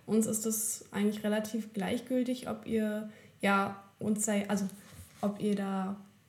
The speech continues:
oder wie ihr da denkt, würde uns zwar interessieren, aber das ist jetzt wieder, wie wir schon, also wie wir ja öfter schon im Podcast gesagt haben, unsere Wahrnehmung heißt aber nicht, dass ihr es jetzt irgendwie nur wegen uns anders machen müsst. Ihr könnt die gerne weiter schauen.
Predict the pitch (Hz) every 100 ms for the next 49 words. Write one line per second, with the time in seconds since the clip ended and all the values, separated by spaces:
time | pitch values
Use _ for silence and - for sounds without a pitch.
0 | - 190 190 240 226 202 202 233 226 220
1 | 214 214 - 190 185 190 - 269 233 208
2 | 208 208 208 - - 214 214 208 - 214
3 | 208 208 - - - 214 208 214 208 208
4 | 185 190 180 - - 196 202 190 185 226
5 | 208 214 208 202 208 - 202 202 208 196
6 | 220 233 240 220 226 233 240 226 214 220
7 | 208 208 208 208 202 - 220 208 202 -
8 | 196 202 202 202 196 202 214 220 202 202
9 | 208 208 - 196 196 196 - - - -
10 | 202 202 180 180 185 202 196 196 190 185
11 | 190 190 180 214 196